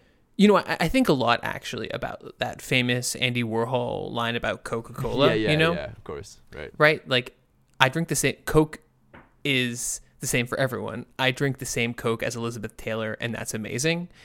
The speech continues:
Speaker 1: And there is something, and I think something important about, importantly, demo-, for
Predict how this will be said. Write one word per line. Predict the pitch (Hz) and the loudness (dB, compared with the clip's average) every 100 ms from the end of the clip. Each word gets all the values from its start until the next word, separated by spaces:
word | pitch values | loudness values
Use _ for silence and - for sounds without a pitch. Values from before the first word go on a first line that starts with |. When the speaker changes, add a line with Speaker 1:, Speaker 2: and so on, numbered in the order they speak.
| - - - | -20 -20 -2
Speaker 1:
And | 180 185 | 4 6
there | 202 - | 4 2
is | 165 190 233 202 | 8 10 10 4
something, | - 135 127 - 110 98 107 - | 4 6 4 2 -4 -4 -6 -8
and | - 131 | -4 -2
I | 127 | -2
think | - 131 127 - _ _ _ _ _ | -2 -2 -2 -10 _ _ _ _ _
something | - - 202 196 208 160 | -4 4 4 4 4 2
important | 127 - - 165 - 113 - - _ _ _ _ _ - | 2 -2 0 -4 -4 -12 -14 -18 _ _ _ _ _ -4
about, | 135 123 120 113 113 107 - _ _ _ _ - | -2 2 2 4 2 -2 -8 _ _ _ _ 4
importantly, | 180 220 226 185 | 10 10 10 6
demo-, | 147 143 131 | 6 4 2
for | - 175 | 0 -2